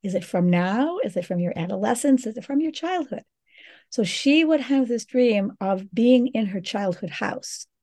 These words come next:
and having her father in there and him threatening her in some way, shape, or form. So this particular type of dream was, as we talked about before, a flashback.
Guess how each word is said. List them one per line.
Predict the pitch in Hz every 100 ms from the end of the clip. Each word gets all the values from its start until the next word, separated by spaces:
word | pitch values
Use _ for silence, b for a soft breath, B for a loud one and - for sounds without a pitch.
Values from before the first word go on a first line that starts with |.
| _
and | 214 202 196 190 175 B B B B _ -
having | 240 226 220 226 226 202
her | 196
father | 180 190 190 196 208
in | 180 180
there | 170 170 175 175 B B -
and | 202 190
him | 185 196 202
threatening | - 311 349 202 180
her | 170 175
in | 175
some | 196 185
way, | 175
shape, | 170 185 214
or |
form. | 175 - - 233 - B B B
So | - 233 -
this | 175 208 370 -
particular | 247 - - 359 - 247 190 170
type | 190 160
of | 170 170
dream | 190 170 160 165
was, | 185 175 175
as | 170
we |
talked | 170 165 -
about | 165 190
before, | 175 - 196 175 175
a | 175
flashback. | - 180 - - - 160 - -